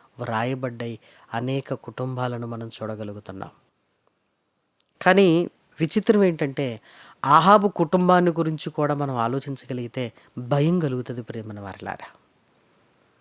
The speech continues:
ఆనందం కాదు, భయం కలుగుతుంది.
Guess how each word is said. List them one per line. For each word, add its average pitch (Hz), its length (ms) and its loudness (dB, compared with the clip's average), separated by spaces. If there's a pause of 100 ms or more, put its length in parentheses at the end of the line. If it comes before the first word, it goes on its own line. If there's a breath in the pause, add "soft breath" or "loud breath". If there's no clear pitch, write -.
(560)
ఆనందం 175 440 6
కాదు, 135 280 -2
భయం 131 360 -4
కలుగుతుంది. 117 580 -10